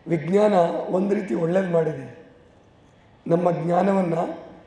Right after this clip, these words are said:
ಇನ್ನೂ ವಿಸ್ತಾರಗೊಳಿಸಿದೆ, ವಿಸ್ತಾರಗೊಳಿಸಿದೆ. ಆದರೆ ರಾಜಕಾರಣಿಗಳು ಮತ್ತು ಇತರೆ ಎಲ್ಲ ಜನರು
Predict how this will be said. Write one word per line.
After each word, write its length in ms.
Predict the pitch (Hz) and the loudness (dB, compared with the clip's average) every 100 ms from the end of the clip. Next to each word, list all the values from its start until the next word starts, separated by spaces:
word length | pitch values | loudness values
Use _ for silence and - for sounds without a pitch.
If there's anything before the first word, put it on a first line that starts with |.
| - - | -16 -6
ಇನ್ನೂ 220 | 170 214 | -4 -2
ವಿಸ್ತಾರಗೊಳಿಸಿದೆ, 1080 | 165 - - 165 175 190 165 160 - 170 135 - - - _ _ - - - | -6 -10 -6 -2 -2 -2 -4 -6 -8 -14 -16 -20 -20 -20 _ _ -20 -18 -12
ವಿಸ್ತಾರಗೊಳಿಸಿದೆ. 1000 | - - 170 180 180 160 151 - 143 - - _ - - - - - - | -12 -4 0 0 0 -2 -4 -8 -14 -16 -20 _ -20 -20 -20 -20 -20 -4
ಆದರೆ 320 | 160 160 170 135 - - - - _ _ _ _ _ _ _ _ _ _ - | -2 0 0 -2 -6 -18 -20 -20 _ _ _ _ _ _ _ _ _ _ -10
ರಾಜಕಾರಣಿಗಳು 960 | 165 170 170 208 214 202 180 156 147 139 190 - - - _ _ _ _ _ - | 2 6 6 4 0 0 0 0 -2 -4 -10 -18 -20 -20 _ _ _ _ _ -4
ಮತ್ತು 380 | 160 170 - 160 147 123 - - - - - - | -2 -2 -4 -4 -4 -8 -14 -20 -20 -20 -20 -10
ಇತರೆ 320 | 160 202 196 | -8 -2 2
ಎಲ್ಲ 280 | 180 156 170 175 143 - - - - - _ 180 | 2 2 2 2 0 -8 -16 -20 -20 -20 _ -12
ಜನರು 460 | 143 156 165 175 | -2 -2 0 -2